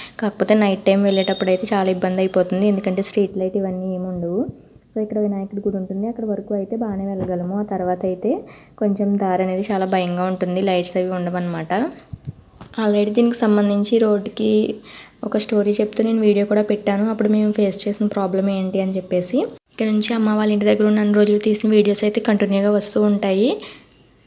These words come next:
మీలో ఎవరికైనా విలేజ్కి సంబంధించిన వ్లాగ్స్ ఇష్టమైతే మాత్రం ఛానల్ని ఇప్పుడే సబ్స్క్రైబ్ చేసుకోండి. అక్కడ ఉన్నప్పుడైతే డైలీ వీడియోస్ అయితే షూట్ చేశాను, కాకపోతే నాకు అక్కడ వాయిస్ ఓవర్ ఇవ్వడం అది కుదరలేదు.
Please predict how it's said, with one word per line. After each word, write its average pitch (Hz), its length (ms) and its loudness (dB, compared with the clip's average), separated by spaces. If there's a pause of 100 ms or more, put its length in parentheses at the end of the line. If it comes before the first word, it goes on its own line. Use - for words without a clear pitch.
(400)
మీలో 214 200 0
ఎవరికైనా 208 440 2
విలేజ్కి 202 340 0
సంబంధించిన 208 580 2
వ్లాగ్స్ 196 360 -2
ఇష్టమైతే 202 500 0
మాత్రం 202 300 0
ఛానల్ని 196 360 0
ఇప్పుడే 196 200 -2
సబ్స్క్రైబ్ 196 500 -4
చేసుకోండి. 190 560 -4 (960)
అక్కడ 214 180 -2
ఉన్నప్పుడైతే 208 540 2
డైలీ 208 320 4
వీడియోస్ 208 300 6
అయితే 208 160 4
షూట్ 208 340 0
చేశాను, 202 340 -2
కాకపోతే 202 440 -2
నాకు 202 220 -2
అక్కడ 208 160 -2
వాయిస్ 190 340 0
ఓవర్ 190 160 0
ఇవ్వడం 196 220 2
అది 196 120 0
కుదరలేదు. 185 680 0